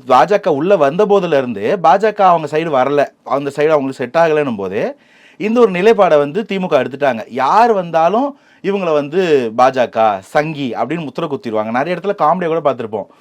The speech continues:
அவங்கள கேள்வி கேட்டா நீங்க சங்கின்னு திட்டுறீங்க, உங்களை கேள்வி கேட்டா அவனுங்க இருநூறு ரூபா குப்பின்னு திட்டுறானுங்க. நாங்க யாருடா, பொதுமக்களுக்குன்னு ஒரு கருத்தே இருக்கக்கூடாதுன்னு சொல்லி கேட்பாங்க கோபி, கோபி சுதாகர். அந்த மாதிரி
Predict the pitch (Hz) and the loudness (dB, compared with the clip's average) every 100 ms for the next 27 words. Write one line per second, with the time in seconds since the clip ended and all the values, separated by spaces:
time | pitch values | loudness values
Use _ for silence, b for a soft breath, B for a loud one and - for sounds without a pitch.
0 | b b b - 120 190 208 185 190 180 | b b b -2 0 2 0 0 -4 -4
1 | 170 175 185 160 143 135 160 156 127 127 | 0 0 0 -6 -6 -6 -6 -8 -8 -6
2 | 113 101 - 170 226 202 185 170 160 175 | -6 -6 -6 0 0 0 -2 -4 0 0
3 | 185 175 139 143 190 185 156 147 147 127 | 0 -2 -2 -2 -2 -2 -4 -6 -8 -4
4 | 135 123 120 123 120 117 135 202 170 139 | -2 -2 0 0 0 0 2 0 2 0
5 | 139 156 202 160 165 175 147 135 147 - | 0 -2 -2 -4 -4 -4 -2 -2 -2 -4
6 | 147 131 120 110 120 117 110 104 107 101 | -4 -2 -2 -4 -6 -8 -8 -8 -8 -10
7 | 98 117 110 117 127 117 95 92 80 b | -10 -10 -10 -12 -10 -10 -10 -10 -14 b
8 | b b b b - - 208 233 214 196 | b b b b -6 -2 0 2 2 0
9 | 131 120 220 311 | -2 -4 -6 -8